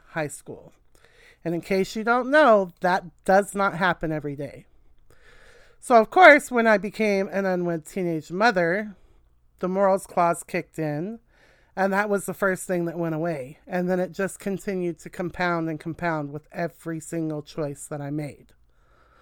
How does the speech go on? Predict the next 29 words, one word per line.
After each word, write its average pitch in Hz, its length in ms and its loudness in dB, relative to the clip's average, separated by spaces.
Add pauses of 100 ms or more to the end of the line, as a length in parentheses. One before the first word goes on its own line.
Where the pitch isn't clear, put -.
(680)
So - 240 4
when 233 160 6
my 226 140 6
mom 240 360 8
and 208 100 4
I 202 120 6
would 190 180 2
fight 240 380 4
or 190 140 0
argue, 175 800 2 (580)
she 220 260 -6
definitely 226 720 2
would 233 280 -8
push - 440 -2 (240)
buttons. - 640 -8 (440)
And 185 180 -2
she 240 220 -8
always 214 420 6
went 185 200 -4
straight 190 480 -2
for 208 120 -2
the 190 100 0
jugular. 156 560 -2 (440)
She - 200 -6
would 175 160 -2
bring 170 220 -2
up 165 100 -6
my 160 140 -6
past, 269 720 0